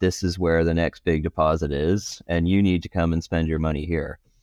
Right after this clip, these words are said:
And so we were looking at gold and copper to start out with. And then eventually we started branching out into other commodities, and lithium was one of them. And so how Lift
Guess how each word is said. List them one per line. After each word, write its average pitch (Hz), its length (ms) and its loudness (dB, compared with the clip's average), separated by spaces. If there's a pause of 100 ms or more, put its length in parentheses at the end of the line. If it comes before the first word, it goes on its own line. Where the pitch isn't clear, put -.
(440)
And 85 680 2
so 95 560 2
we 110 580 2 (220)
were 101 220 2
looking 113 340 2
at 90 320 0
gold 98 400 4
and 92 100 4
copper 87 380 0
to 92 80 -2
start 85 320 0
out 98 160 0
with. 139 480 -4
And 92 180 0
then 92 360 2
eventually 95 640 2
we 92 100 2
started 90 380 0
branching 85 380 0
out 85 180 2
into 82 200 -2
other 80 300 -2 (200)
commodities, 78 680 -2
and 80 240 -2
lithium 87 340 0
was 80 180 -6
one 82 140 -6
of 78 60 -8
them. 80 240 -8 (720)
And 90 140 0
so 92 440 2
how 101 260 4
Lift 104 500 0